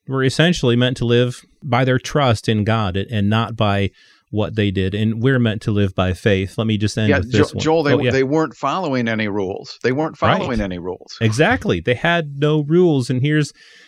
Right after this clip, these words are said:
Speaker 1: here's what we have. You know, they had the tree of life, and that's what we've got in Christ.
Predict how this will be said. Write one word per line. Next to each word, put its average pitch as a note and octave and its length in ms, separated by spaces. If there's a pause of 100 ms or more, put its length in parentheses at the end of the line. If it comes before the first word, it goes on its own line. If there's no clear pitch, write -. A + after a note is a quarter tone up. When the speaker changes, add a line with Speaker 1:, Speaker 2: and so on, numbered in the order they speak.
(120)
Speaker 1:
here's C#3+ 260
what C3 160
we C#3 120
have. C3+ 280
You B2 100
know, A2 60
they C3+ 140
had G3 240
the - 80
tree D#3 240
of G2+ 100
life, D#3 560 (260)
and A#2 160
that's E3 220
what D#3 140
we've C#3+ 320
got C3 300
in A#2 160
Christ. D3 680